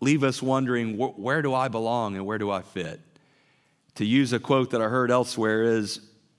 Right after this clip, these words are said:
"We try so hard to fit in, but we were created to stand out." Fitting in with culture leaves us aimlessly wandering towards resolution and belonging and purpose.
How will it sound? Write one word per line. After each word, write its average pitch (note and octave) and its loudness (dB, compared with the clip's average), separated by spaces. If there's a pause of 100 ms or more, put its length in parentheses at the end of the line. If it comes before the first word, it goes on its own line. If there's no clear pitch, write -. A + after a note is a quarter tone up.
"We A2 -2
try D3 2
so C#3 2
hard C3+ 2
to A2+ -2
fit A#2+ 0
in, A#2+ -2 (140)
but G2 -6
we B2 0
were A#2 0
created A2 -2
to F2 -10
stand G2+ -4
out." E2 -6 (960)
Fitting D3+ 2
in C#3 2
with A#2 -2
culture G2 -2 (540)
leaves A#2 2
us G#2+ -2 (380)
aimlessly B2+ 0
wandering A2 -2
towards G#2 -2
resolution G2+ -2
and F2 -8
belonging F#2+ -4
and - -16
purpose. - -8